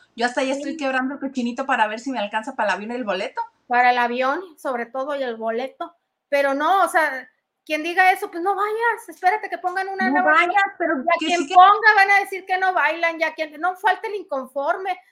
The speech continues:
Speaker 2: Si no te
Speaker 1: Que
Speaker 2: gusta,
Speaker 1: eso es
Speaker 2: no va, ¿a ti qué? ¿Qué te quita? Te está cobrando parte de la renta, estás pagando el salario de ellos, ¿no?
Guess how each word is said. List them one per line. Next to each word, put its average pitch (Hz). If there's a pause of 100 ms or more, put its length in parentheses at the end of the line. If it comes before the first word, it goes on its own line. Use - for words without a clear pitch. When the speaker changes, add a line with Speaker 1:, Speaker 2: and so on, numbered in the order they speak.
Speaker 2:
Si 339
no 359
te 415
Speaker 1:
Que 415
Speaker 2:
gusta, 403
Speaker 1:
eso 415
es 403
Speaker 2:
no 415
va, 359 (180)
¿a 339
ti -
qué? 403 (380)
¿Qué 466
te 466
quita? 554 (680)
Te 330
está 349
cobrando 403
parte 370
de 339
la 254
renta, 269
estás 339
pagando 330
el 349
salario 277
de 262
ellos, 294
¿no? 302